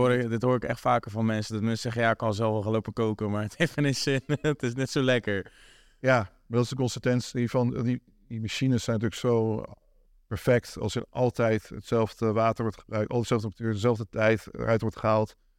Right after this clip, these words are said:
Speaker 2: Eh, zo, dat is echt kwaliteit. En dat is soms moeilijk thuis, eh, na te bootsen. <laughs>
Speaker 1: Ja.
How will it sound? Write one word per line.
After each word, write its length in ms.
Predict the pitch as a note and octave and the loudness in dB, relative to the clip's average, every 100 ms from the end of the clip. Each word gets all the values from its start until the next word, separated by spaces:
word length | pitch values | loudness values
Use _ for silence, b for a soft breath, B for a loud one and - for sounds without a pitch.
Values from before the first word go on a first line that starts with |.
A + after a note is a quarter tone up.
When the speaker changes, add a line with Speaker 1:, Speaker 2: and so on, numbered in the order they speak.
| _ _ _ _ | _ _ _ _
Speaker 2:
Eh, 320 | G#2+ G#2 G2+ G#2 - _ _ | -2 0 0 -4 -10 _ _
zo, 240 | - - A2 | -6 0 2
dat 180 | A2+ A#2 | 2 2
is 120 | B2+ | 0
echt 120 | A2 | 0
kwaliteit. 680 | - G#2+ G2+ B2 G#2+ G2 - _ _ | 2 2 0 -2 -2 -4 -10 _ _
En 60 | G#2 | -20
dat 100 | G#2 | _
is 100 | _ | _
soms 200 | - A#2+ | -6 -2
moeilijk 260 | A2 A2+ G#2 | 2 2 2
thuis, 400 | A#2 G#2 F#2 - | 0 0 -2 -4
eh, 300 | A2+ G#2+ G#2 | -2 0 0
na 180 | G#2 G#2 | 0 -2
te 100 | G#2 | -2
bootsen. 320 | G#2+ G#2 - | -6 -8 -10
<laughs> 200 | - F#3+ | -6 -2
Speaker 1:
Ja. 220 | G#2 G2 | 0 -2